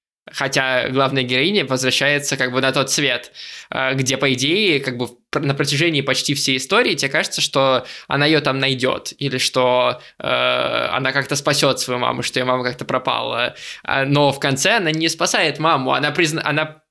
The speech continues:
принимает смерть своей матери. И мне кажется, что вот это как бы главный... главное изменение в синкаевском этом.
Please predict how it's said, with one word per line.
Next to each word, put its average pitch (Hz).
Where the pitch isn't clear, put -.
принимает 165
смерть 147
своей 123
матери. -
И 139
мне 135
кажется, 151
что -
вот 139
это 175
как 127
бы 120
главный... 131
главное 147
изменение 156
в 139
синкаевском 131
этом. -